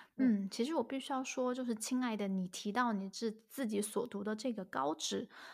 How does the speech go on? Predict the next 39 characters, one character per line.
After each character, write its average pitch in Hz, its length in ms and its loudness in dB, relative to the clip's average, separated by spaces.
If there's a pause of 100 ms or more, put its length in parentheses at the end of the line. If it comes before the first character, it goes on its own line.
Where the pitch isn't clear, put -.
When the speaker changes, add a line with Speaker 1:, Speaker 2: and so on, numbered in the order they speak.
(140)
Speaker 2:
呃， 196 200 0
Speaker 1:
嗯。 202 60 0
Speaker 2:
学 202 380 -2
习 208 260 0
的 240 140 0
内 269 220 4
容， 214 260 0
其 220 220 -2
实 240 100 -4
我 247 140 4
觉 - 140 -6
得 233 120 0
跟 269 280 2
马 233 380 2
哥 240 200 4
哥 294 240 0
跟 285 200 2
我 269 100 2
讲 220 380 -4
的， 214 200 -2 (240)
他 - 200 -2
自 285 180 -4
己 220 140 0
在 214 240 2
文 202 300 4
理 247 140 2
中 233 260 2
学 202 220 -2
读 196 160 -4
的 233 120 2
内 269 160 4
容 202 180 2
其 240 160 -2
实 302 80 -2
还 302 180 0
蛮 196 320 2
类 208 160 2
似 - 320 -2
的。 - 180 -6